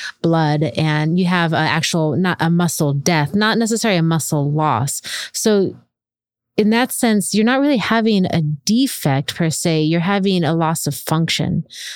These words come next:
So I, it's really hard for me to grasp as a structure. I'm the ar-, you know, we're architects, we're surgeons, we change anatomy. And when you talk about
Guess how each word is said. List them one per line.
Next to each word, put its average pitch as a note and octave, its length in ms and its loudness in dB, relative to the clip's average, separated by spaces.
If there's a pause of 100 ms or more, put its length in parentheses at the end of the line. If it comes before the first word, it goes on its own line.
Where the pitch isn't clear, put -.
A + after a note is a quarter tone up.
(100)
So G#3+ 280 2 (140)
I, G3+ 280 0 (240)
it's A3 180 -2
really B3 200 2
hard G#3 220 0
for F#3+ 120 0
me F#3+ 260 2
to E3 240 0
grasp E3 640 0 (240)
as D#3 160 -2
a D#3+ 60 2
structure. - 480 -2
I'm F3 240 2
the D#3+ 200 0
ar-, E3 120 2
you E3+ 120 2
know, E3+ 80 2
we're F3+ 220 0
architects, E3 640 -2
we're E3 80 0
surgeons, D3 640 0
we E3+ 180 0
change E3 480 0
anatomy. D#3 800 0 (500)
And E3 540 0
when F#3 200 2
you F3 80 2
talk A3+ 300 -2
about E3+ 340 0